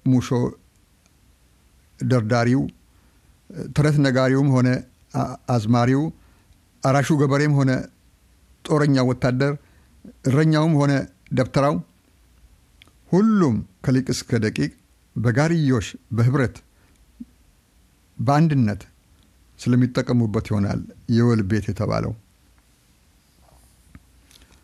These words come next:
ዋሎ ወይም ወሎ ስንል አንድነት ወይም ዩናይትድ ማለታችን ነው።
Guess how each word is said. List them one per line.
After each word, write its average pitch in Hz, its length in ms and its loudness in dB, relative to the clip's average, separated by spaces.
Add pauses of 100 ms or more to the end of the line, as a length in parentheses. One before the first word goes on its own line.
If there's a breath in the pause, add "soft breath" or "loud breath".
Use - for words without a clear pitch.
(160)
ዋሎ 143 340 2 (640)
ወይም 147 280 2 (420)
ወሎ 156 300 2 (580)
ስንል 147 340 0 (1000)
አንድነት 156 600 0
ወይም 135 240 2 (180)
ዩናይትድ 143 500 2 (160)
ማለታችን 110 500 -2
ነው። 110 140 -6